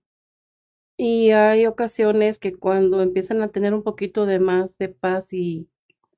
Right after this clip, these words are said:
de consuelo en, en esta etapa, eh, se presenta la persona que ha fallecido. Entonces, si vi-, si lo ven con su rostro limpio, sano,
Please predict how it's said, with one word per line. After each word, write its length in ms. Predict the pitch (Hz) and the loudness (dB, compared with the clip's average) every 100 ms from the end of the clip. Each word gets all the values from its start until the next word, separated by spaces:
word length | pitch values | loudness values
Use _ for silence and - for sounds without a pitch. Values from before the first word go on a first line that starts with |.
| _ _ _ _ 202 | _ _ _ _ -4
de 240 | 190 185 | -2 -2
consuelo 680 | 190 185 180 202 202 208 220 | -2 -2 -2 -2 0 0 0
en, 140 | 208 | 0
en 320 | 185 202 202 | 0 -2 -4
esta 220 | 202 - | -4 -6
etapa, 500 | 208 202 190 202 - - _ _ _ _ _ _ _ _ _ _ - | -8 -6 -8 -8 -14 -16 _ _ _ _ _ _ _ _ _ _ 2
eh, 720 | 220 214 214 214 208 202 - _ _ _ | 4 6 8 8 6 0 -10 _ _ _
se 160 | - 220 | -6 -2
presenta 960 | 220 233 269 262 254 277 277 285 269 | 0 -2 0 -2 -2 0 2 2 0
la 180 | 254 240 | -4 -6
persona 380 | 240 - 254 269 | -6 -4 -4 -4
que 140 | 262 | -2
ha 180 | 233 233 | 0 0
fallecido. 720 | 233 240 214 202 214 220 254 - _ _ _ _ _ _ | 0 -2 -4 -4 -4 -4 -6 -10 _ _ _ _ _ _
Entonces, 1000 | - 226 214 226 226 - 240 233 220 - _ _ _ _ _ _ _ _ _ _ - _ _ | -6 -4 -2 -2 -2 0 2 0 -2 -14 _ _ _ _ _ _ _ _ _ _ -20 _ _
si 260 | - 233 | -10 -6
vi-, 180 | 214 226 | -4 -4
si 200 | 208 233 | -4 0
lo 180 | 220 220 | 2 4
ven 420 | 226 240 254 247 _ _ _ _ _ _ _ _ _ _ | 4 4 2 -4 _ _ _ _ _ _ _ _ _ _
con 240 | _ 254 247 | _ 2 2
su 140 | 240 | 0
rostro 500 | 214 226 240 - 233 | 2 2 0 -2 -2
limpio, 720 | 214 226 233 240 240 233 226 | -2 -2 -2 -2 -4 -2 -4
sano, 840 | 214 220 220 226 226 226 220 220 | -2 -2 0 0 0 -2 -2 -6